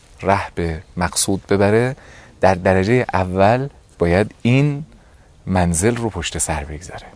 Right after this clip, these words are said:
یعنی بتونه بر خودش و بر خواسته‌های درونی و مزاحمی که در وجودش هست و کشش‌های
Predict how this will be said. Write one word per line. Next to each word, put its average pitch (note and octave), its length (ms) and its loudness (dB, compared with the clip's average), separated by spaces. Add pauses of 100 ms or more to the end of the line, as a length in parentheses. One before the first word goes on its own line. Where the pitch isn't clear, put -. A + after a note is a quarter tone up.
(580)
یعنی E2+ 200 -2
بتونه G#2+ 580 0 (640)
بر E2 200 0
خودش A2+ 800 -2 (600)
و F2 100 0
بر E2 240 0 (560)
خواسته‌های F2 840 0 (540)
درونی E2+ 580 0 (120)
و F2 120 0
مزاحمی F2 640 0
که F#2+ 140 -2
در E2 200 -2 (200)
وجودش G#2 460 -2
هست A#2 360 -4 (540)
و F2 200 2
کشش‌های F2 880 -2